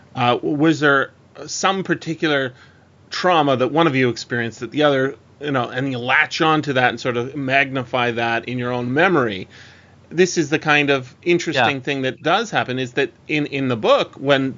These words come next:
Speaker 1: they do make a twin, it's not at birth. It's, it's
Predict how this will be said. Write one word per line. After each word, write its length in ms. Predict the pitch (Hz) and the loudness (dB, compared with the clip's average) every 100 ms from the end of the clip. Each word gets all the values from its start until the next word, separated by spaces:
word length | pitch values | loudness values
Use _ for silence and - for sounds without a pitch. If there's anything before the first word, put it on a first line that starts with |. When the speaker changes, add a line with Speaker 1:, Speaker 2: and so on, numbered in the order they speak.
| 123 | -2
Speaker 1:
they 120 | 131 | -2
do 300 | 107 151 220 | 0 0 2
make 240 | 165 120 | 2 0
a 60 | 117 | -4
twin, 420 | - 127 107 117 - - | -10 -6 -6 -6 -10 -8
it's 200 | - 175 | -2 -2
not 280 | 160 160 139 | 0 2 2
at 160 | 120 - | 0 -2
birth. 360 | 220 165 113 | 0 0 0
It's, 300 | 120 113 - - | -6 -10 -12 -6
it's 380 | 127 120 - | -6 -6 -12